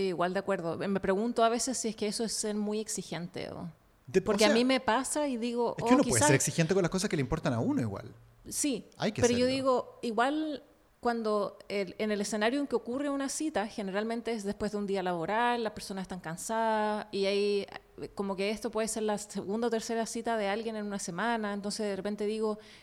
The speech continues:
Speaker 1: "¿Estaré siendo demasiado exigente con algo que no importa tanto?". Uno igual puede decir como, "Oye, estamos hablando de mi obra", o como, me, hay veces en que entro en ese conflicto en
Speaker 2: Claro,
Speaker 1: que
Speaker 2: claro.
Speaker 1: no
Speaker 2: No,
Speaker 1: sé
Speaker 2: lo
Speaker 1: si
Speaker 2: entiendo.
Speaker 1: lo importante para mí también es importante para la otra persona.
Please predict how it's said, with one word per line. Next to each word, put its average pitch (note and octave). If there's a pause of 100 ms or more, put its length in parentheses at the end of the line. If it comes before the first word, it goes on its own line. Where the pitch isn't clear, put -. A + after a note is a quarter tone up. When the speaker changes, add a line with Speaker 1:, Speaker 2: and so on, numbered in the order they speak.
(120)
Speaker 1:
"¿Estaré G3
siendo B3+
demasiado G#3
exigente A#3+
con A3+
algo A3
que A3
no G3+
importa G3
tanto?". B3
Uno C4+
igual B3+
puede D4
decir D4+
como, C#4
"Oye, D#4
estamos C#4+
hablando C#4
de C4+
mi C4
obra", A#3+
o D#3
como, F3 (840)
me, G3 (300)
hay G#3
veces A#3
en C4
que A3+
entro A#3
en A#3
ese B3
conflicto B3
en C4+
Speaker 2:
Claro, G#2+
Speaker 1:
que F#2+
Speaker 2:
claro. F2+ (120)
Speaker 1:
no G#3
Speaker 2:
No, -
Speaker 1:
sé B3+
Speaker 2:
lo B2+
Speaker 1:
si C3+
Speaker 2:
entiendo. A2+ (320)
Speaker 1:
lo A3
importante A3
para G#3+
mí A#3+
también A3+
es A#3+
importante A3+
para G#3
la G#3
otra A3
persona. F#3+